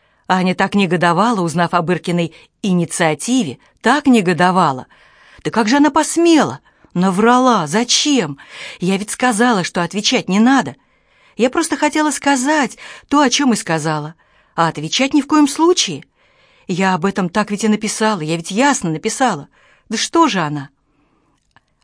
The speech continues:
Аня прям задохнулась от возмущения. Но это была крайность. Стоит ли так расстраиваться из-за подобных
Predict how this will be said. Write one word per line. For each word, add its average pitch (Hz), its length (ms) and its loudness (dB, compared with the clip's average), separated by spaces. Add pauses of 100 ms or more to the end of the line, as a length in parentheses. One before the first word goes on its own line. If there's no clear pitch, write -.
Аня 185 300 2
прям 190 280 0
задохнулась 180 680 -2
от 160 120 -8
возмущения. 165 680 -4 (460)
Но 262 100 6
это 330 160 0
была 233 220 2
крайность. 143 640 -8 (520)
Стоит 339 360 0
ли 269 80 2
так 254 200 -2
расстраиваться 220 920 -2
из-за 160 220 -6
подобных 156 580 -2